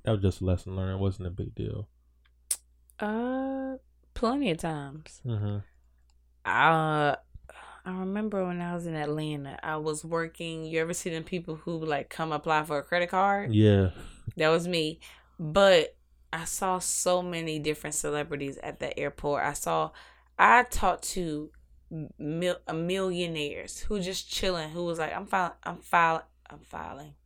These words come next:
Speaker 2: Uh, excuse me, I'm flying Coach." I said, "Why are you flying Coach? You got all this money." But they would talk to me and they would pour into me. And I was able to understand that you have to fail.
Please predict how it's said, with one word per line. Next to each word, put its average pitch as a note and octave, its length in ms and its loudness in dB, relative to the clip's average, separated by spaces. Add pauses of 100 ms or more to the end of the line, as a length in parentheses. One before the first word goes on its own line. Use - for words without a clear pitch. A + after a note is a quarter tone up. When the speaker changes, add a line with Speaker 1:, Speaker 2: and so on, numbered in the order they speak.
(640)
Speaker 2:
Uh, F#3 280 6
excuse G3 360 -2
me, D#3+ 140 -6
I'm D#3+ 140 0
flying E3 420 4
Coach." - 640 -4 (240)
I G#3 60 -4
said, C4 120 0
"Why C#4+ 120 4
are - 20 -2
you D#4+ 80 -6
flying D4+ 240 -6
Coach? D4+ 260 -2
You C4 60 2
got A#3+ 140 2
all A#3+ 40 2
this A#3 160 -2
money." A3 260 -2 (200)
But - 100 0
they A3 80 8
would G3 160 2
talk - 260 4
to G#3 120 -4
me F3+ 160 -2
and E3+ 100 0
they D#3+ 80 6
would D3+ 180 2
pour G3 260 0
into E3+ 320 -4
me. D#3 300 -6 (640)
And E3+ 760 2 (3000)
I G#3+ 540 10
was G3 240 2
able G#3 240 4
to - 180 -2
understand G3 640 -2
that E3+ 220 0
you G#3 160 -2
have G#3 440 0
to - 180 -6
fail. D#3 520 -8